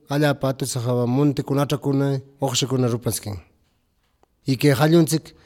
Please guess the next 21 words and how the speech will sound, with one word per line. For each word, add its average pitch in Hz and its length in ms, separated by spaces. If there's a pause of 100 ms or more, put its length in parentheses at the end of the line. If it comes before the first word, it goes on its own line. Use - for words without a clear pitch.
pueden 156 300
manqueto 131 440
kunine, 156 560 (540)
man-, 131 380
meitzik 156 400
mantranzik. 131 540 (1200)
Que 139 140
halyunzik 156 420
tam 147 180
Dios 160 140
nitzik 151 260
prepara 143 360
kunya 151 440 (580)
ala 139 280
pa 120 240
finuta, 165 720 (560)
pero 151 260
pueden 139 680
incendita 143 920 (340)
muchos 131 440
bosques. 120 560